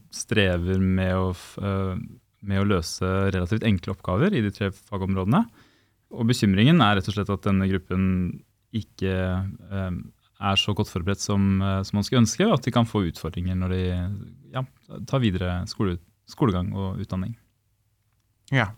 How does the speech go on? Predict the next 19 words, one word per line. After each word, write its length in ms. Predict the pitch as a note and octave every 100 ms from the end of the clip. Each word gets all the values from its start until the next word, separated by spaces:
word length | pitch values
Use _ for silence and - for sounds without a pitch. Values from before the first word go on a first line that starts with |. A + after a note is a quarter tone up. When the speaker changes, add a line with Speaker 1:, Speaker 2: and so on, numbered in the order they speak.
| - - - -
Speaker 2:
og 80 | B2
de 60 |
vil 80 | B2
også 180 | A#2 -
kanskje 300 | A2+ G#2 G2+
få 340 | A2 G2+ G2+ G2
problemer 400 | G#2+ G#2 G2 G2
i 240 | G2 G#2+
arbeidslivet 560 | G#2 G2 F#2+ - G#2+ C3
da? 140 | C#3+ - _ _ _ _ _ _ _ _ _ _ _ -
Speaker 1:
Eh, 460 | C3 C#3 C#3 C#3+ C#3+
ja, 80 |
altså, 160 | D#3 D#3
det 80 | D#3
er 140 | F3
jo, 60 | F#3 F#3 G3 F#3+
bekymringen 460 | D3+ C#3 B2 D3 G#3+
gjelder 220 | A#2+ G#2+
jo 60 | A2+